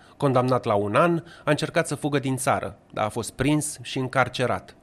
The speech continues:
A fost eliberat în o mie nouă sute treizeci și patru și deportat imediat în Italia. După mai multe înșelătorii minore în peninsulă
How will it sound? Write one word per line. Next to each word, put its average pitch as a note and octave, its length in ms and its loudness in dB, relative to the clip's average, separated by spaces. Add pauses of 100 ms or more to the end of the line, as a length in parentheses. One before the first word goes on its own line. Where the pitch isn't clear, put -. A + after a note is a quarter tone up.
(240)
A C#3 100 2
fost E3 200 2
eliberat D3+ 480 2
în D3+ 60 0
o C#3 60 2
mie D3+ 180 2
nouă C#3 180 2
sute C3+ 140 -6
treizeci B2+ 300 -4
și B2+ 120 -4
patru G2 320 0
și C3 140 -4
deportat B2 680 0
imediat C#3 760 -2
în B2 120 -2
Italia. F#2 540 -2 (400)
După D3 360 0
mai C#3+ 180 2
multe D#3 320 2
înșelătorii A#2 560 -2
minore A#2 480 0
în G#2 120 -2
peninsulă C#3+ 720 -2